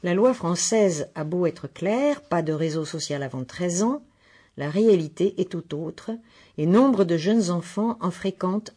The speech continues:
un ou plusieurs. Le laboratoire de recherche en psychologie de l'Université de Bordeaux plonge depuis plus d'un an grâce à une enquête sur ce que peuvent produire les réseaux sociaux en termes de conséquences sur le bien-être et la santé mentale des élèves des collèges de Gironde.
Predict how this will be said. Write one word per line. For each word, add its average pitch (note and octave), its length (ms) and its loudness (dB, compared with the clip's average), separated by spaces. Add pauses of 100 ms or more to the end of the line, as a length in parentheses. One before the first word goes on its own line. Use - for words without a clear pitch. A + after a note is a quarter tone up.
un A3 220 0 (240)
ou E3+ 60 -6
plusieurs. - 760 -6
Le D#3+ 80 -2
laboratoire A3+ 540 4
de E3+ 60 2
recherche F3+ 500 -2
en C#3+ 100 -6
psychologie G3+ 580 0
de E3+ 80 -2
l'Université F3 640 -4
de C#3+ 100 -4
Bordeaux F3+ 520 -6 (420)
plonge B3 340 2
depuis F3+ 280 -2
plus B3 260 -2
d'un D#3+ 300 0
an E3 280 -4
grâce F3+ 340 -2
à - 20 0
une E3 160 0
enquête G3 440 -4
sur G3 200 -6
ce - 120 -8
que F#3 120 -4
peuvent F3+ 300 -6
produire G#3+ 420 0
les D#3+ 80 -2
réseaux E3+ 240 0
sociaux F#3+ 440 -4
en F#3+ 80 -2
termes F#3+ 220 -2
de D#3+ 80 -2
conséquences G#3+ 540 -4
sur F3+ 140 -6
le E3 80 -2
bien-être G3 520 0
et F3+ 60 -2
la E3 80 -4
santé F#3+ 280 -4
mentale E3+ 400 -4
des E3+ 220 -2
élèves E3 280 0
des D#3 100 -6
collèges D3+ 360 -6
de D3+ 100 -4
Gironde. C3+ 580 -6